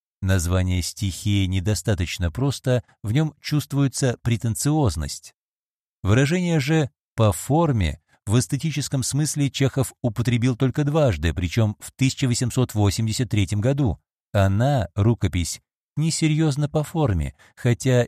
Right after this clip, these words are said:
и занялась серьёзной задачей. Дюковскому пятое февраля.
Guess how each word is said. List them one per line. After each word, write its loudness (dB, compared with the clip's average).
и 0
занялась 2
серьёзной 0
задачей. -2
Дюковскому 0
пятое 2
февраля. 0